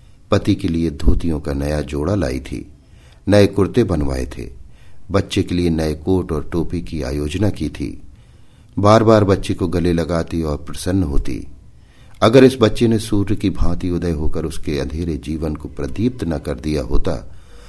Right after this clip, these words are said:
तो कदाचित ठोकरों ने उसके जीवन का अंत कर दिया होता। पति के कारावास दंड के तीन ही महीने बाद इस बालक का जन्म हुआ।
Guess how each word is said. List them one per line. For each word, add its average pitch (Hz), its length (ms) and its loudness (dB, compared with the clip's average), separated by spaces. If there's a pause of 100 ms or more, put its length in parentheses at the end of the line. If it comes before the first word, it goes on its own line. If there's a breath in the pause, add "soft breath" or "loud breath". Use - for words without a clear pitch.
(240 soft breath)
तो 110 100 4
कदाचित 87 680 2
ठोकरों 92 380 6
ने 80 80 -4
उसके 76 280 -6
जीवन 73 440 -4
का 73 140 -8
अंत - 340 -2
कर 65 200 -6
दिया 69 240 -4
होता। - 540 4 (840 soft breath)
पति 107 240 6
के 117 120 0
कारावास 98 640 0
दंड 90 200 0
के - 120 -6
तीन 113 300 0
ही 98 140 0
महीने 82 320 -2
बाद 73 400 -6 (440 soft breath)
इस 82 160 -2
बालक 71 400 -4
का 71 80 -4
जन्म 78 320 -2
हुआ। - 380 -4